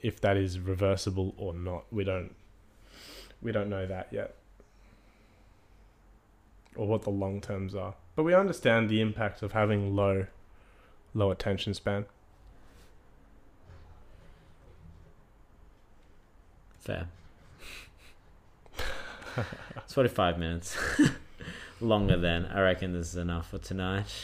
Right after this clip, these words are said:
Speaker 1: Yeah?
Speaker 2: Yeah. I, yeah. I reckon so.
Speaker 1: <laughs> You sound kinda tired.
Speaker 2: I am tired, so are you.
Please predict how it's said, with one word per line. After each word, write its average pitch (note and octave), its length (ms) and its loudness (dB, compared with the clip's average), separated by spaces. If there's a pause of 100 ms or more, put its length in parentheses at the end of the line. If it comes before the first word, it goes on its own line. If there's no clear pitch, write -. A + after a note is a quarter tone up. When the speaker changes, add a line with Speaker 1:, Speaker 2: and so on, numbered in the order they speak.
(720)
Speaker 1:
Yeah? D3 360 4 (300)
Speaker 2:
Yeah. F#2+ 300 -4 (320)
I, G2+ 520 0 (340)
yeah. E2+ 260 -6 (720)
I - 60 -10
reckon E2+ 260 -10
so. E2+ 180 -10 (460)
Speaker 1:
<laughs> - 340 -2 (1600)
You - 80 -16
sound F#2+ 340 -6
kinda F#2 220 -10
tired. G2+ 340 -8 (640)
Speaker 2:
I G2 120 -2
am F#2+ 120 0
tired, E2+ 320 -2
so G2+ 140 0
are F#2+ 60 4
you. F#2+ 280 0